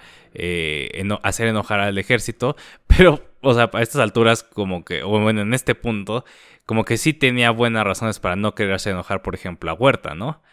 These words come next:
Este, que ya lo tenía, eh, o sea, ya tenía en su contra a, a Mon-, a Mondragón, a Félix Díaz, este, obviamente,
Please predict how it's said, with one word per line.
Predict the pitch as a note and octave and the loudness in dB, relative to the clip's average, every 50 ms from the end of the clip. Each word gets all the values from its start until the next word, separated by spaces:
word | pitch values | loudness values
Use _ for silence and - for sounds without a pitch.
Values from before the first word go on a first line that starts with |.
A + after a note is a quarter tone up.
| _ _ _ _ _ | _ _ _ _ _
Este, | - - E2 E2+ F2 E2 - - - E2+ - | -10 -6 -6 -6 -6 -8 -10 -10 -10 -10 -8
que | - F#2+ F2 | -8 -6 -2
ya | F#2+ G#2+ A#2 | 0 2 2
lo | A#2+ A#2+ A2+ | 2 2 0
tenía, | - A2+ G#2+ G#2+ A2+ A2+ A2 G#2+ B2 D3+ - _ _ - - _ _ _ _ _ | 0 -2 -2 0 0 2 2 2 2 0 -2 _ _ -20 -20 _ _ _ _ _
eh, | - - - - - | -20 -18 -16 -8 -6
o | G2+ | -4
sea, | F#2+ G#2 G2+ | -2 2 2
ya | A2 A#2 | 2 2
tenía | - - B2+ A#2+ A#2+ A#2+ A#2 A#2 | 2 0 -4 -4 -2 -2 -2 -2
en | A2+ G#2+ | -4 -6
su | - A2 - | -8 -10 -8
contra | - A2+ A2+ A2 G#2+ A2+ G#2 G2+ F#2+ F#2 F2 | -6 -6 -6 -4 -4 -4 -4 -2 -2 -2 -4
a, | - - - F2 F2 F2 E2+ D#2+ D2+ D2 - E2+ | -6 -8 -10 -10 -8 -8 -6 -6 -6 -8 -8 -10
a | F2+ | -10
Mon-, | F#2 F2+ F2+ F2 E2+ - _ | -12 -12 -12 -14 -16 -18 _
a | - E2+ F2 F2 E2+ D#2+ D#2+ | -16 -14 -12 -10 -10 -10 -10
Mondragón, | F2 F2+ F#2 F2+ F2 F#2+ G2+ A#2 C3+ C#3 C#3 C#3 D3 C#3+ - - _ _ - _ _ _ | -10 -12 -10 -8 -8 -4 -2 2 2 2 2 0 -4 -8 -14 -20 _ _ -20 _ _ _
a | _ - - | _ -18 -10
Félix | - A2+ A2 A2 G#2+ - | -8 -6 -6 -6 -8 -6
Díaz, | - C#3 C3 C3 B2 B2 C#3 - - - - - - - | -4 -2 0 2 0 0 -2 -4 -8 -14 -18 -20 -18 -16
este, | E2 F2 - - - | -16 -16 -14 -14 -16
obviamente, | D#2 D#2+ E2+ F#2+ A#2+ C#3 C3+ - - A2+ C#3 D3 - | -14 -12 -12 -10 -10 -10 -10 -8 -6 -6 -6 -8 -10